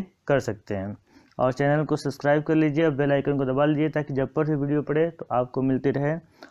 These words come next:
और इस सिलेबस वाले स्लाइड को अगर आप डाउनलोड करना चाहते हैं तो नीचे डिस्क्रिप्शन में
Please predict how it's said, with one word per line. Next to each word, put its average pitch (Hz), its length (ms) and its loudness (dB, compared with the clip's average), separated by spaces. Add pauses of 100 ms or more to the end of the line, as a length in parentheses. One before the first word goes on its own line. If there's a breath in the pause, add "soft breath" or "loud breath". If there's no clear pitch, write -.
(140 loud breath)
और 139 160 4
इस 156 160 0
सिलेबस 147 400 2
वाले 160 140 2
स्लाइड 147 340 2
को 151 80 0
अगर 143 140 2
आप 143 100 2
डाउनलोड 139 360 2
करना 143 240 0
चाहते 135 360 0
हैं 147 260 0
तो 147 80 -4
नीचे 139 240 0
डिस्क्रिप्शन 135 460 -4
में 170 200 -2